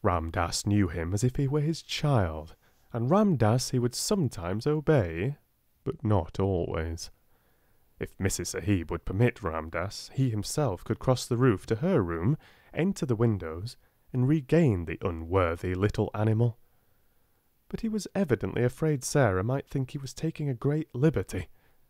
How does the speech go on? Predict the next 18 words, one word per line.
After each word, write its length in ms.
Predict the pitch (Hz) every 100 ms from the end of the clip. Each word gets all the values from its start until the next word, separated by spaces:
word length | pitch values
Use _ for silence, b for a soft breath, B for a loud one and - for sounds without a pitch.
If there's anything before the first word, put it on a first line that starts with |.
| _
and 140 | - 87
perhaps 520 | 82 127 120 - -
would 100 | -
not 220 | 98 117 -
let 300 | 107 113 -
him 240 | - 85 -
come. 460 | - 131 107 87 90 - _ _ _ _ _ _ _ _ _ _ _ _
But 220 | 92 -
Sarah 580 | - - 82 80 82 87
gave 300 | 87 95 92
him 220 | 104 101
leave 320 | 104 107 107
at 200 | - -
once. 540 | 82 78 76 - - - _ _ _ _ _ _ _ _ _ _
Can 120 | 226
you 120 | 233 240
get 240 | 262 -
across? 720 | 262 - 247 151 240 - -